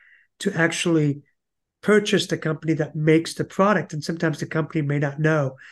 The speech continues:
that they're being owned by a Russian shell company, so they can get that info. So that's one thing we're really focusing on. In the same vein, uh, China is really good at,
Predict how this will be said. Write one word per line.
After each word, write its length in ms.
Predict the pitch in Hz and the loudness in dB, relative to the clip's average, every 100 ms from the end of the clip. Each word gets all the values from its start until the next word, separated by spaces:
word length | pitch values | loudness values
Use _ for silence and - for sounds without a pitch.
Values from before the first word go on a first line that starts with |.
| - - - _ _ 151 | -20 -20 -20 _ _ 0
that 400 | 151 143 135 - _ _ _ _ _ | 4 4 0 -6 _ _ _ _ _
they're 180 | 156 151 | 2 4
being 240 | 143 143 | 6 4
owned 220 | 143 147 143 | 2 0 0
by 160 | 135 | -2
a 40 | 135 | 0
Russian 380 | 143 143 156 | 0 0 -2
shell 320 | 139 - 143 139 | -6 -2 -4 -2
company, 420 | 139 135 139 135 - - | -6 -4 -2 -4 -8 -8
so 100 | 160 | -2
they 100 | 165 | 0
can 200 | 165 151 | 0 2
get 280 | 156 139 | 2 2
that 220 | - 135 - _ _ - _ - | 0 -4 -6 _ _ -20 _ -2
info. 260 | 185 170 | 0 0
So 100 | - | 2
that's 180 | 180 185 | 4 6
one 160 | 185 175 | 4 6
thing 160 | 175 | 6
we're 120 | 160 156 | 6 4
really 280 | 156 156 | 6 4
focusing 520 | 147 151 135 131 147 143 | 4 0 -2 -6 -2 -2
on. 200 | 135 123 - - - | -2 -4 -14 -20 -4
In 80 | 185 | 2
the 120 | 170 | 2
same 340 | 160 180 175 | 4 4 4
vein, 360 | 160 165 160 147 - - - - - | 6 6 6 2 -10 -20 -20 -20 -10
uh, 160 | 160 147 | -6 -4
China 640 | - - 185 214 151 131 - _ _ _ - | -2 0 2 2 0 -4 -14 _ _ _ -4
is 340 | 175 165 147 | 2 2 2
really 420 | 160 170 233 262 | -4 2 4 4
good 380 | 214 202 185 202 - | 2 0 0 -2 -6
at, 420 | 165 156 147 - | -4 -4 -6 -14